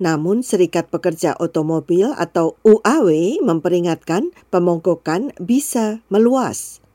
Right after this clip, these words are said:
"Tim perunding kami terus bekerja siang, malam, dan akhir pekan untuk mencari solusi yang masuk akal,"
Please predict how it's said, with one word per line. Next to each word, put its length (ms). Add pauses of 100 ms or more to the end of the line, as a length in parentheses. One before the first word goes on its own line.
(120)
"Tim 160
perunding 560
kami 320
terus 320
bekerja 560
siang, 480
malam, 480
dan 160
akhir 400
pekan 400 (240)
untuk 400
mencari 560
solusi 720
yang 160
masuk 320
akal," 560